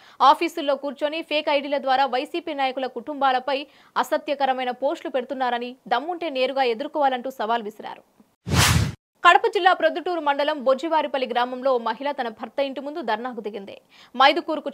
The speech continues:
చెందిన బాధిత మహిళకు నాలుగు సంవత్సరాల క్రితం ప్రొద్దుటూరు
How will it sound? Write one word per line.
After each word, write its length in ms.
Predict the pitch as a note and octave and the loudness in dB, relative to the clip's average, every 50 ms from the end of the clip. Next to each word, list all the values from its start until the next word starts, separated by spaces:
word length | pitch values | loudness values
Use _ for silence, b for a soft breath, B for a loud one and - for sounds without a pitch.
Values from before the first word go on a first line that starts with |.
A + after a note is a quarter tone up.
| - | -6
చెందిన 220 | C#4 A#3+ B3+ B3+ B3 | -6 -4 -2 -2 -2
బాధిత 400 | A3+ - C4 B3+ C4+ D4 B3 C#4 | -2 0 -2 -2 -2 -2 -4 -6
మహిళకు 420 | B3+ B3+ B3+ C4+ C4+ C4 C4+ F4 | -4 -4 -6 -6 -6 -6 -6 -6
నాలుగు 300 | F4 D4 B3+ A#3+ B3 B3 | -6 -4 -4 -4 -4 -6
సంవత్సరాల 420 | C4 - B3+ D4+ - E4+ E4+ D#4 C#4+ | -8 -8 -10 -8 -8 -6 -6 -6 -6
క్రితం 440 | D4 C4+ B3+ - C#4 C4+ C4+ D4 - - | -6 -6 -6 -4 -6 -6 -6 -8 -6 -4
ప్రొద్దుటూరు 600 | C4 B3 A#3 D#4 C4 D4+ C#4+ D4+ D#4+ F#4 G#4+ | -2 -2 -2 -4 -6 -4 -4 -2 -2 -4 -6